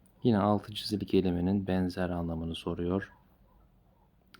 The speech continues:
Hiç okumadan hang on kelimesine bakıyoruz. Hang on ve hold on eş anlamlılar zaten. Up olanlar kapatmak demek. Call back, geri ara-, aramak. Pick up,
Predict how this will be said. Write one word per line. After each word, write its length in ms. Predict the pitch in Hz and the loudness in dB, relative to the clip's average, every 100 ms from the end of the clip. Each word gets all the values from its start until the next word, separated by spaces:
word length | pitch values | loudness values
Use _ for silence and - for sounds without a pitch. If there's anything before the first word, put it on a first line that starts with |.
| - - - _ _ | -20 -20 -20 _ _
Hiç 140 | 113 104 | -4 -4
okumadan 440 | 98 104 92 95 | 2 4 4 2
hang 300 | 95 107 101 | 2 0 2
on 140 | 87 87 | 2 0
kelimesine 540 | 87 82 82 - 82 | -2 -2 -4 -4 -6
bakıyoruz. 580 | 82 - - 98 - - _ _ _ _ | -6 -8 -6 -4 -6 -14 _ _ _ _
Hang 320 | - 123 107 | 0 4 4
on 260 | 87 82 90 | 2 0 2
ve 220 | 101 110 - _ | 2 0 -4 _
hold 380 | _ - 104 87 | _ 2 2 2
on 300 | 87 95 - | 2 0 0
eş 200 | 101 - | -4 -4
anlamlılar 540 | 82 82 78 76 78 80 | -6 -6 -6 -8 -8 -8
zaten. 460 | 85 78 104 117 - _ _ _ _ _ _ | -10 -6 -2 -2 -4 _ _ _ _ _ _
Up 280 | - 131 - | -2 -2 0
olanlar 640 | 104 90 87 95 123 131 - _ _ _ _ - | 2 2 2 2 0 -2 -12 _ _ _ _ -14
kapatmak 640 | - 87 90 - 101 104 | -6 -4 -6 -2 -2 0
demek. 420 | 110 110 113 - - - | 0 2 0 -2 -18 -2
Call 220 | 113 101 | 0 2
back, 240 | 85 85 - | 0 -6 -6
geri 240 | 87 90 | -2 0
ara-, 220 | 98 101 - | 2 0 -2
aramak. 460 | 98 101 107 - _ _ _ _ _ _ | 0 2 0 -2 _ _ _ _ _ _
Pick 280 | - 135 - | -4 -2 0
up, 240 | 113 - | 0 -2